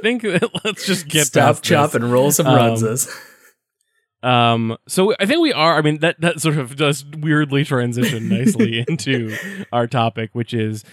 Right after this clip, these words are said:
Speaker 1: that we are going to, we're gonna talk about something that isn't ex-, explicitly game designy, but I think is related to it in a way that I think is interesting.
Speaker 2: I had a second that I forgot what the, what the topic was gonna be, and I was like, "What are we gonna talk about then?"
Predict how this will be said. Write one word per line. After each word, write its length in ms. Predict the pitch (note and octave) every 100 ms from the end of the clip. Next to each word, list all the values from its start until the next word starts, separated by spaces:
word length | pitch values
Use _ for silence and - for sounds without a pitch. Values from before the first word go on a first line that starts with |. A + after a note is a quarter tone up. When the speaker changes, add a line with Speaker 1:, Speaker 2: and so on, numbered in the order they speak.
| - _
Speaker 1:
that 120 | C3+
we 120 | C#3+ C#3
are 100 | C3
going 280 | C3+ C#3
to, 540 | B2+ B2 A#2+ A#2 A#2 -
we're 100 | -
gonna 120 | D4+ D4
talk 100 | C#4
about 200 | B3 G3+
something 220 | G3 E3+
that 100 | C#3
isn't 200 | D3 D3
ex-, 320 | B2 B2 B2+
explicitly 1300 | C3+ - - - A#2 B2+ D#3 A3 F#3+ G#3 F#3+ D3+ C#3+ B2
game 440 | C3+ C#3 C3+ C3+
designy, 840 | C3 A#2+ A2 A2 A#2+ C#3+ G3+ B3 B3 _ _ _ _
but 80 | C3
I 60 | C3
think 240 | A#2+ C#3 C3+
is 340 | C3 B2 A2
related 760 | A2+ B2 A#2+ G#2+ A2 A#2 D3+ E3+
to 160 | G#3
it 200 | C4 C4 - _ _
in 120 | C#3+
a 60 | C3
way 160 | C3 B2+
that 100 | A#2+
I 80 |
think 180 | A#2 B2
is 100 | C3+
interesting. 500 | D3+ G3 - B3+ C4
Speaker 2:
I 40 | E3+
had 80 | F3+
a 60 |
second 340 | C4 C3+ B2 C#3+
that 80 | D3
I 80 |
forgot 420 | C#3+ A#2+ G#2 A2 G#2
what 220 | A#2 -
the, 440 | A#2 G#2 G2+ F#2 - _ _ -
what 220 | D#3 D3+
the 60 | C#3
topic 340 | D3+ A#2 C#3
was 120 | D3+
gonna 120 | E3 D#3
be, 120 | E3+
and 80 | F3+
I 40 |
was 80 | E3
like, 120 | D3
"What 320 | A#2+ B2+ D3
are 60 | F#3+
we 120 | B3+
gonna 200 | A3+ G3
talk 380 | E3+ D3+ E3 G3
about 380 | C4 F#3 B2+ A#2
then?" 540 | C3+ C3 C#3+ G#3+ C#4+